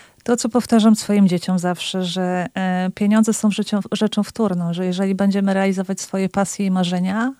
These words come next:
to tak naprawdę, e, no, nasza praca, no, będzie przyjemnością, a nie pracą i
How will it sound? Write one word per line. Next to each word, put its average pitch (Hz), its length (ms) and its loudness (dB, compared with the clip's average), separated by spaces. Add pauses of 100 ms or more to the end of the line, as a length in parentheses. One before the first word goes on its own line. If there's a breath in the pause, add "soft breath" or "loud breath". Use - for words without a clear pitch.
(120)
to 196 100 -8
tak - 200 -12
naprawdę, 196 720 -2 (460 loud breath)
e, 180 260 -6
no, 208 120 -2
nasza 208 260 -2
praca, 208 540 0 (180)
no, 208 120 -4
będzie 208 240 0
przyjemnością, 208 640 0
a 180 40 -2
nie 185 120 0
pracą 202 400 -2
i 196 300 -2